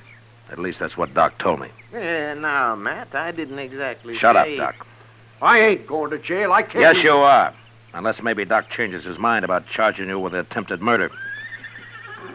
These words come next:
Speaker 1: Then I couldn't put you in jail.
Speaker 2: Oh? Yeah. No.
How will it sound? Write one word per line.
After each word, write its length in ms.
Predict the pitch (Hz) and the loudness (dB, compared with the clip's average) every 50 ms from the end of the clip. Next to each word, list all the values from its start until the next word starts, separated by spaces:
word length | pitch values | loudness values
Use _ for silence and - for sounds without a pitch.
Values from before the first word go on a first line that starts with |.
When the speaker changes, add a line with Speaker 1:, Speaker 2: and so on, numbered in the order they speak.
| - - - - - - - - - - | -18 -20 -20 -20 -20 -20 -20 -20 -12 -6
Speaker 1:
Then 200 | 80 82 104 - | -4 -2 -2 0
I 220 | 90 85 85 76 - - - - - - - - - - - - - - - | 0 -2 -2 -4 -8 -14 -20 -20 -20 -20 -20 -20 -20 -20 -20 -20 -14 -6 -4
couldn't 240 | - 131 95 87 | -2 -2 -2 -4
put 220 | 78 82 78 - - | -6 -6 -6 -4 -4
you 80 | 82 | -6
in 120 | 71 69 67 | -6 -6 -6
jail. 280 | - 78 76 - 58 - - - - - - - - - - - - - _ _ - - - | -6 -6 -6 -8 -10 -14 -18 -20 -20 -20 -20 -20 -20 -20 -20 -20 -20 -20 _ _ -20 -20 -20
Speaker 2:
Oh? 360 | 120 123 135 156 190 233 311 339 - - - - _ _ _ _ _ - - - - - - | -18 -16 -14 -14 -14 -14 -16 -18 -20 -20 -20 -20 _ _ _ _ _ -20 -20 -20 -20 -14 -8
Yeah. 340 | 196 202 175 156 147 139 135 - - - - - - - - - _ _ - _ - | -6 -4 -4 -4 -4 -6 -10 -12 -18 -20 -20 -20 -20 -20 -20 -20 _ _ -20 _ -10
No. 520 | 120 180 240 339 415 427 415 392 320 262 | -6 -4 -4 -4 -4 -6 -8 -12 -12 -14